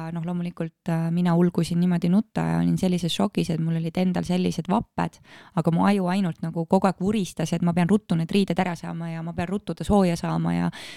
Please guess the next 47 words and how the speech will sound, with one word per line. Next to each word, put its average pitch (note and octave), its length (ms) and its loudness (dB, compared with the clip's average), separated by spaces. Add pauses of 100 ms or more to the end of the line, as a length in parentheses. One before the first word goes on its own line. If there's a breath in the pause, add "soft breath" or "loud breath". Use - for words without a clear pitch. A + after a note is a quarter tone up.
(320 loud breath)
ja E3+ 140 4
ruttu-ruttu G#3 560 0
ja E3 320 0
siis E3+ 160 -6
ma E3+ 160 2
rapsisin E3+ 560 -2
seal E3 260 2
ja, E3 300 2
ja F3 100 0
mees F#3 220 2
üritas F3 320 -2
nagu E3+ 340 2
veel F3 220 2
rahustada F#3+ 560 -2
mind, D#3+ 180 -2
ma F3 140 -2
ei - 0 -
tea, F3 100 -4
kus E3+ 140 -8
kohast F#3 320 0
ta - 20 -10
selle A#3 300 -2
jõu F3 240 0
veel E3 180 -6
võttis. E3 440 -4 (580 loud breath)
Ma F3+ 100 -4
arvan, F3+ 220 -2
et - 80 -8
lihtsalt - 240 -4
šoki G3+ 260 2
pealt F#3 300 0
võib-olla E3 260 -6
ta F3 60 -8
ise F3+ 240 -2
ka G3+ 240 2
nagu. E3 300 -4 (880)
Mm, F3 400 -2 (240)
ja, E3+ 160 0 (1040 loud breath)
ja G#3 80 6
võtsin A#3 400 2
ta F3+ 240 0 (480 loud breath)
sülle A3+ 560 6
ja F3 160 -2
hakkasin F3+ 320 -6
siis E3+ 160 -10
teda E3+ 240 -6
nagu F3 240 -4